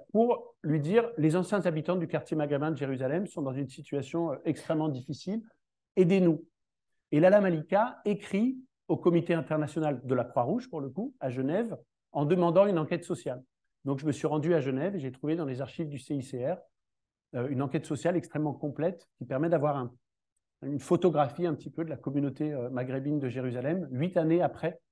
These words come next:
la destruction, euh, de son quartier. Et puis, les derniers documents dont on peut disposer, évidemment,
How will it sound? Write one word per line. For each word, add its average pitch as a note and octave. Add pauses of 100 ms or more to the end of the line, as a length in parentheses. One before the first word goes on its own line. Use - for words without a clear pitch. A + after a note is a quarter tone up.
(140)
la C3+
destruction, C3
euh, A#2 (120)
de B2
son A#2+
quartier. - (600)
Et B2+
puis, D#3+
les D#3
derniers F3
documents D#3+
dont D3
on C3+
peut C#3
disposer, D3
évidemment, C#3+